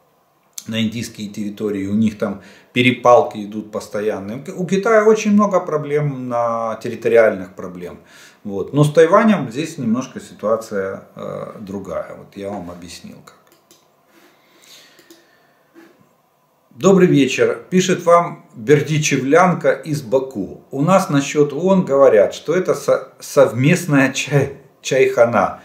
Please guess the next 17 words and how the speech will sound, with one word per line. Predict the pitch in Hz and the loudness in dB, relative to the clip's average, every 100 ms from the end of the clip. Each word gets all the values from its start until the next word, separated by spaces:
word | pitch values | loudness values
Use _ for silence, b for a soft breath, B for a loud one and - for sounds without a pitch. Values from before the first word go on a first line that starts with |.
| B _ | B _
Собрались, | - - 117 170 202 190 | -2 0 4 4 4 2
поговорили | 185 120 104 107 113 131 165 151 151 | -2 -4 -2 2 2 0 -4 -6 -6
и | 180 | -6
забыли. | 110 104 90 87 82 B B B - | -4 -4 -6 -12 -14 B B B -4
Вы | 147 | -4
себе | 160 156 | -2 -6
представить | 147 131 - 160 143 - | -10 -12 -2 2 2 2
не | 123 | -4
можете, | 143 151 120 - | -4 -6 -8 -14
сколько | - 143 143 117 | -6 -4 -2 -4
было | 117 127 | 0 0
принято | - 120 117 107 107 | 0 -4 -8 -6 -6
резолюций | 101 110 123 143 127 | -4 -2 -2 -4 -8
по | - 107 | -10 -8
Карабаху, | 107 101 98 90 - - | -2 -2 0 -2 -4 -12
и | 127 | -12
ничего. | 131 123 117 110 98 95 76 | -6 -6 -6 -8 -8 -6 -8